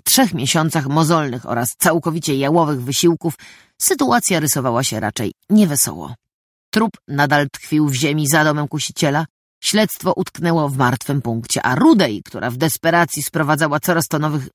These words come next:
specjalistów z całej Polski, powoli kończyły się pomysły. Atmosfera w firmie robiła się napięta i Ida dawno już nie przywitała weekendu z taką ulgą jak dzisiaj. Weekend bynajmniej nie oznaczał dla niej wolnego od pracy,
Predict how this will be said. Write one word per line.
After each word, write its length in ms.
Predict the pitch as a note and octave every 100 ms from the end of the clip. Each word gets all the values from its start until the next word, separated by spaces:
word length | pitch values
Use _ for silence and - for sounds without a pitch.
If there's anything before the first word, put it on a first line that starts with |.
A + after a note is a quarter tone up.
| -
specjalistów 800 | - D#3+ - D#3+ G3 - C3
z 180 | - -
całej 360 | - E3+ C#3+ B2
Polski, 480 | F3+ F3 E3 - D#3+ - _
powoli 420 | - A#2+ A3 A3 G#3+
kończyły 440 | C3+ A#2 A#2 E2+
się 120 | A2
pomysły. 460 | G#2+ F2 C2 - - - _ _ _ _ _ _ _ _ _ -
Atmosfera 560 | D#3+ D#3+ D3 A3 F3+
w 60 | C3+
firmie 420 | - G3 F3+ F3
robiła 280 | D3+ D3+ D3
się 140 | C3+
napięta 520 | D3+ C#3+ E3+ D3 A#2+ A2+
i 220 | B2+ G2+
Ida 340 | - E3 D#3 C3+
dawno 420 | D3 F3+ E3+ C3+
już 240 | F#2+ G2+ A#2+
nie 200 | B2 A2+
przywitała 460 | - C3+ D3 C#3
weekendu 560 | B2+ C#3 E3 D#3 C#3+ C#3 -
z 120 | - -
taką 320 | G3 - D3+
ulgą 360 | - D3 B2 A2+
jak 180 | D2+ B2
dzisiaj. 460 | A#2+ A2 A#2 F#2 - _ _ _ _ -
Weekend 520 | G3+ A#3 - A#3 G3 -
bynajmniej 720 | A#2+ D#3 E3 E3+ D#3+ D#3 D#3+
nie 160 | D#3 C3
oznaczał 520 | C#3+ E3 G#3+ - G2+
dla 180 | B2 A2
niej 160 | B2
wolnego 440 | B2+ D3 C#3+ B2+ A2
od 160 | A2+
pracy, 440 | - D3+ G2 -